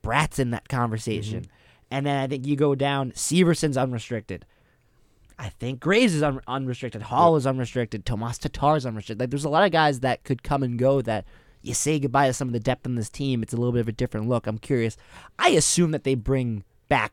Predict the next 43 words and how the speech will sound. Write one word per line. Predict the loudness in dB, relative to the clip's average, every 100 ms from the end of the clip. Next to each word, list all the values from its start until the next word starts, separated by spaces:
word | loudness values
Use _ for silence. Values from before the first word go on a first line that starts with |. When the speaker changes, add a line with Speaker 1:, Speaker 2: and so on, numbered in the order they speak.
| _
Speaker 1:
Bratt | 2 2 0
and | -2
a |
lot, | 2 2 2
a |
lot | 2 2
of |
the | 2
guys | 2 0
that | 0
we | 0
just | -2
mentioned. | -2 -2
I | -2
think | -4
McLeod's | -6 -4 -2 0 -2
a |
great | -6 -6
fit | -6 -6
for | -6
them. | -6 -4
But, | -2 -2
Speaker 2:
Yeah. | -2 -8 -10
Speaker 1:
I | -6
mean, | -4 -2
I | -4
think | -4
you'd | -4 -2
be | 0
a | 0
little | 0
bit | -2
closer | -4 -6 -6
to | -8
the | -10
situation | -10 -6 -6 -4 -6
than | -6
a |
lot | -6 -2
we | 0
are. | 0 -2 -2
Speaker 2:
I | -4
think | -2 -6 -6